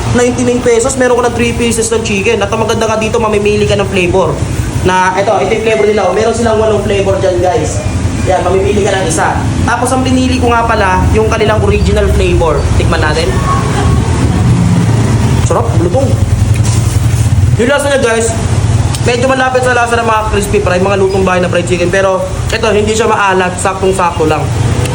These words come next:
Sarap. Tapos, bagong lutong fried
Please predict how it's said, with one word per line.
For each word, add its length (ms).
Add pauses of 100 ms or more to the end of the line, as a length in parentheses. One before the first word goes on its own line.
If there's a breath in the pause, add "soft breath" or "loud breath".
(100)
Sarap. 160 (1800)
Tapos, 400 (560)
bagong 320
lutong 240
fried 160